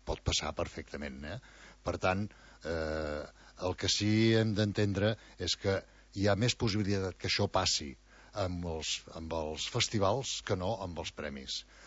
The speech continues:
Els festivals són un premi subjectiu del jurat que els otorga,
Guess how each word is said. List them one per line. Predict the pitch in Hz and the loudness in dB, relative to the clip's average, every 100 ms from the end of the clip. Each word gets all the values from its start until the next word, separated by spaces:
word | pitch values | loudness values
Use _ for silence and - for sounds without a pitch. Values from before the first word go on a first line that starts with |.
| - | -12
Els | 87 | -8
festivals | - 87 - 92 98 82 - - | -6 -6 -2 2 2 2 -4 -10
són | - - 98 87 76 - | -10 0 2 2 -4 -10
un | 87 80 | -10 -4
premi | 87 87 78 78 | -2 -2 -4 -2
subjectiu | - 107 80 95 - 110 95 | 0 0 0 -2 0 0 0
del | 92 87 | 0 0
jurat | 95 92 87 - | 0 2 2 0
que | - | -2
els | 95 76 | -2 -2
otorga, | 78 101 101 85 98 | -2 4 4 4 -2